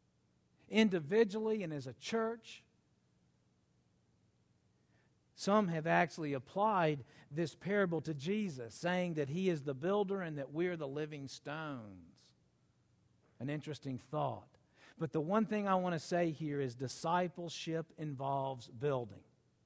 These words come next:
Jesus Christ said that he's gonna build his church and the gates of Hades will not prevail against it. And therefore, in that light, we're joining him.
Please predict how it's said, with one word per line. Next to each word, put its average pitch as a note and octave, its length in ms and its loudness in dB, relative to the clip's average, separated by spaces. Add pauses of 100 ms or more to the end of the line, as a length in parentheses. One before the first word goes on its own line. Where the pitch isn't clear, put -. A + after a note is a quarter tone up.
(580)
Jesus D#3+ 440 -4
Christ D#3+ 460 4
said D3 240 -4
that A#2+ 80 -6
he's C#3 200 -6
gonna C3+ 160 -6
build C3 300 -6
his A#2+ 140 -8
church F#3+ 320 -2
and C3+ 100 -6
the A#2 60 -8
gates C#3 320 -4
of A2+ 80 -14
Hades D#3 400 -2
will A#2+ 100 -10
not C#3 300 -4
prevail B2 400 -8
against F#3+ 480 -2
it. C#4+ 160 0 (640)
And B2+ 160 -6
therefore, F3 460 -2
in D#3 140 -4
that A#2 220 -6
light, G#3 600 2 (880)
we're C#3+ 160 0
joining E3+ 560 -2
him. C#3 340 -4